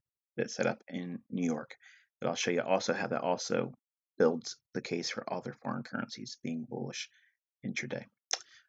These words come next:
All right, so, uh, we had Friday's trading in here. It, it gave up a lot of the range on Friday from its high. And we start a new week here. Uh, Sunday, really don't really pay too much attention to it.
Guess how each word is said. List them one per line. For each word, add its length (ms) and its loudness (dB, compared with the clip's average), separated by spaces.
All 60 10
right, 120 8
so, 360 12
uh, 200 8
we 80 8
had 160 8
Friday's 520 10
trading 340 8
in 100 8
here. 220 6
It, 260 0
it 80 -6
gave 160 8
up 120 4
a 60 6
lot 160 8
of 100 2
the 120 0
range 480 2
on 200 2
Friday 560 4
from 160 -2
its 120 -4
high. 380 0
And 180 6
we 80 6
start 200 6
a 60 4
new 320 4
week 280 -4
here. 400 -6
Uh, 140 -2
Sunday, 420 4
really 240 -2
don't 200 -2
really 180 -2
pay 140 -4
too 160 -6
much 120 -6
attention 360 -6
to 140 -2
it. 220 -2